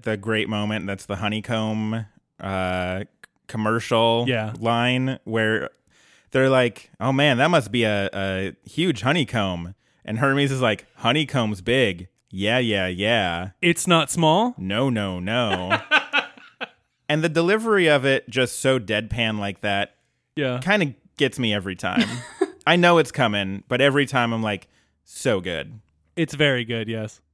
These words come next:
Speaker 2: Um, it, I, I, my favorite part about this podcast, not to make it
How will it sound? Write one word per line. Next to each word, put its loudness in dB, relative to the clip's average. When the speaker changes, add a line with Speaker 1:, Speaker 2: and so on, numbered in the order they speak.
Speaker 2:
Um, -8
it, -2
I, 4
I, -4
my 2
favorite 2
part 4
about 0
this -8
podcast, -4
not 2
to 0
make 2
it -4